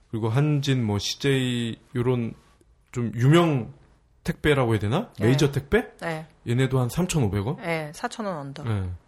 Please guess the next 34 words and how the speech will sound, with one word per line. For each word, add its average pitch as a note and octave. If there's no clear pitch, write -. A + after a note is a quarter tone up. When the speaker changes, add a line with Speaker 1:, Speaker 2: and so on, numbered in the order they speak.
Speaker 1:
우체국도 F#3+
하죠? F#3
네. C3
Speaker 2:
우체국 A#2
택배는 B3
저희랑 G#3+
이제 D#3+
계약되어 G#3+
있지는 F3+
않아요. C#3+
그런데 G3
이제 E3+
우체국으로 G#3+
개별적으로 F#3
보내고 A3+
싶으시면은 C3+
Speaker 1:
음. F#4+
Speaker 2:
보내셔도 F#3
Speaker 1:
네. G#2+
Speaker 2:
돼요. F2
Speaker 1:
우체국은 G3+
Speaker 2:
네. -
Speaker 1:
좀 D#3+
비싸더라고요. F2
Speaker 2:
네, D3+
우체국은 A#3
Speaker 1:
네. D#3
Speaker 2:
이게 D#3+
구-, G3+
그 D#3+
시골 D#4+
구석구석 -
많이 F3
들어가요. C3